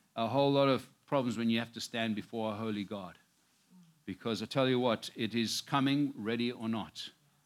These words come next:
We have an appointment. All of us have a same appointment,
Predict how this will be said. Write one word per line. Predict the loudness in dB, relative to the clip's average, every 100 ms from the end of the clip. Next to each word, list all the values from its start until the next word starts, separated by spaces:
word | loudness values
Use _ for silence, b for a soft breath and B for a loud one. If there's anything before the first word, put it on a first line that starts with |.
| _ -2
We | 2
have | 2
an | 2 0
appointment. | 0 0 0 0 -2 -2 -2
All | 0 2
of |
us | 2 0
have | 0 -2 -4
a | -8
same | -2 0 0
appointment, | 0 -2 -4 -4 -8